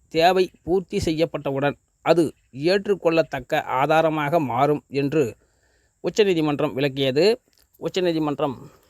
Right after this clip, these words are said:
பதினைந்து ஒன்பது இரண்டாயிரத்தி இருபத்தி ஐந்து இன்றைய தீர்ப்பு. வாங்க அந்த வழக்கினுடைய முழு விவரத்தை பார்க்கலாம். வீடியோவின்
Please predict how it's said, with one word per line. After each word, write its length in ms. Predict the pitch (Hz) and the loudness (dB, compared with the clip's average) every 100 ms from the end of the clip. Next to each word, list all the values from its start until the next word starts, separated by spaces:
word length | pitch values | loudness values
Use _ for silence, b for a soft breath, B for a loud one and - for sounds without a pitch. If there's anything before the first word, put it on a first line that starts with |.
| b _ _ _ - | b _ _ _ -4
பதினைந்து 440 | 160 185 185 175 143 | 0 2 2 0 0
ஒன்பது 360 | 151 151 147 - | 0 0 -2 -4
இரண்டாயிரத்தி 580 | 135 139 139 143 135 127 | -6 -2 0 0 -2 -4
இருபத்தி 320 | 139 147 143 131 | -2 -2 -4 -4
ஐந்து 300 | 123 135 127 _ - | -2 -4 -6 _ -4
இன்றைய 420 | 147 139 123 117 | -2 -2 -4 -2
தீர்ப்பு. 360 | 151 131 - - B B B B B B B _ _ _ _ _ - | -4 -4 -8 -14 B B B B B B B _ _ _ _ _ 0
வாங்க 200 | 175 190 | 2 4
அந்த 140 | 180 | 4
வழக்கினுடைய 500 | 147 170 180 165 147 165 | 2 2 0 0 0 0
முழு 180 | 143 147 | 0 2
விவரத்தை 340 | 147 139 143 135 | 0 0 -4 -8
பார்க்கலாம். 460 | 117 113 113 107 - _ _ _ _ _ _ _ _ _ _ _ _ _ _ _ _ _ _ _ _ _ _ b b b b b 147 | -8 -10 -8 -10 -14 _ _ _ _ _ _ _ _ _ _ _ _ _ _ _ _ _ _ _ _ _ _ b b b b b -2
வீடியோவின் 520 | 220 233 214 170 | 0 4 4 4